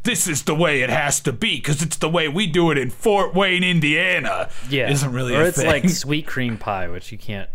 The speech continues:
Speaker 2: mess up, you know, and I don't even,
Speaker 1: Yeah.
Speaker 2: I, I've never made a sweet, sweet cream pie or anything,
Speaker 1: I,
Speaker 2: but
Speaker 1: I don't think I've ever had
Speaker 2: Sugar cream?
Speaker 1: sweet cream.
Speaker 2: Sugar cream
Speaker 1: Sugar
Speaker 2: pie?
Speaker 1: cream.
Speaker 2: There we
Speaker 1: I
Speaker 2: go.
Speaker 1: have had, okay,
Speaker 2: That's what I
Speaker 1: that's
Speaker 2: meant.
Speaker 1: probably what you're looking for. Look, you said you can't mess it up.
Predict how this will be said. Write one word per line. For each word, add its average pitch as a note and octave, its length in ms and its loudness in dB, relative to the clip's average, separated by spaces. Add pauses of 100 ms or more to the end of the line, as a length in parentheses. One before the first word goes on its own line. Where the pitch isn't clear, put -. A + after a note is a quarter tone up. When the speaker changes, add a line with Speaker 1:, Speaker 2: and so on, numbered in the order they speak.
(220)
Speaker 2:
mess F#2+ 360 -6
up, E2+ 280 -12
you G2 80 -12
know, F2 200 -14
and F#2 140 -10
I A2+ 80 0
don't A#2 140 0
even, G2+ 180 -6
Speaker 1:
Yeah. C3 240 -2 (240)
Speaker 2:
I, A2+ 60 0
I've C3+ 80 2
never A#2 220 0
made F#2+ 240 -6
a F2 60 -10
sweet, F2+ 260 -8 (300)
sweet - 400 -6
cream E3 240 -4
pie - 400 -8
or - 60 -18
anything, - 260 -4
Speaker 1:
I, A#2 220 -2
Speaker 2:
but A#2+ 140 -6 (260)
Speaker 1:
I B2+ 120 -2
don't E3+ 160 0
think E3+ 120 0
I've D3+ 80 0
ever C3 180 2
had B2 180 0
Speaker 2:
Sugar E3 240 2
cream? G#3 240 2
Speaker 1:
sweet G3+ 200 -4
cream. - 180 -4
Speaker 2:
Sugar D#3 220 -2
cream F3 140 -2
Speaker 1:
Sugar A#3 240 4
Speaker 2:
pie? - 60 -2
Speaker 1:
cream. F#2 360 -2
Speaker 2:
There C#3+ 140 2
we C3 80 4
Speaker 1:
I F3+ 40 4
Speaker 2:
go. G3 80 4
Speaker 1:
have C#3 100 0
had, C3+ 160 -2
okay, - 140 -2
Speaker 2:
That's - 100 2
what B2 80 -2
I - 40 -2
Speaker 1:
that's E3+ 120 0
Speaker 2:
meant. - 40 0
Speaker 1:
probably A#2+ 200 0
what G2+ 80 -6
you're F#2+ 100 -4
looking F2+ 260 -4
for. - 180 -8
Look, E3 260 -2
you F#3+ 100 2
said F#3+ 220 2
you E3 80 0
can't F3+ 280 -2
mess D#3+ 260 0
it C#3+ 60 2
up. F#3+ 240 0